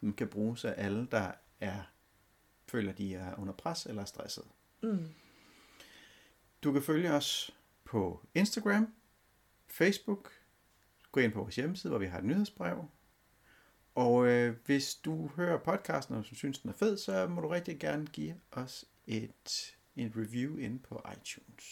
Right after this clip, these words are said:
Speaker 2: Yes. Tak skal du have.
Speaker 1: Tak skal du have. Og god fornøjelse. Hej,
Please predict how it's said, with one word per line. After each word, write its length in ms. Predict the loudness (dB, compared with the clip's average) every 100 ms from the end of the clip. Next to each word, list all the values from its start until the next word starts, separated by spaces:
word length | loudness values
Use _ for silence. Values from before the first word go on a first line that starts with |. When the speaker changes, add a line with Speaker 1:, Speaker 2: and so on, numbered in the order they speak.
| -16 -14 -12 -10
Speaker 2:
Yes. 480 | -8 -6 -6 -8 -12 -18 _
Tak 160 | -12 -10
skal 160 | -10 -4
du 60 |
have. 140 | -2 -4 -6
Speaker 1:
Tak 160 | -6 -6
skal 180 | -6 -2
du 60 |
have. 120 | 0 0 -4 _ _ _ _ _ 0
Og 240 | 2 4
god 140 | 0
fornøjelse. 380 | 0 0 0 -2 -10 -16 _ -20 -20 -20 -20 _ -8 4
Hej, 120 | 4